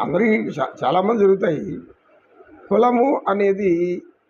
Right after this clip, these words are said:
ఆ కులానికి సంబంధించిన తరాల వాళ్ళు కొన్ని వేల సంవత్సరాల నుంచి ఆ తరాలు జరుగుతూ వస్తూనే ఉంటాయి. వాళ్ళు సద్గతులు పొందాలి అంటే, సద్గతులు అంటే గతి అంటే ఏమవుతుందో ఎవరికి తెలియదు.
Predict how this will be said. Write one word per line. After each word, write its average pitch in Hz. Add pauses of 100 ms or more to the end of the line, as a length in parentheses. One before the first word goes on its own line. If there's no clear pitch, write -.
(320)
ఆ 156
కులానికి 160
సంబంధించిన 170
తరాల 175
వాళ్ళు 165 (380)
కొన్ని 190
వేల 170
సంవత్సరాల 208
నుంచి 196
ఆ 175
తరాలు 175
జరుగుతూ 170
వస్తూనే 170
ఉంటాయి. 160 (340)
వాళ్ళు 170
సద్గతులు 196
పొందాలి 170
అంటే, 151
సద్గతులు 165 (640)
అంటే 175
గతి 165
అంటే 190
ఏమవుతుందో 185
ఎవరికి 190
తెలియదు. 165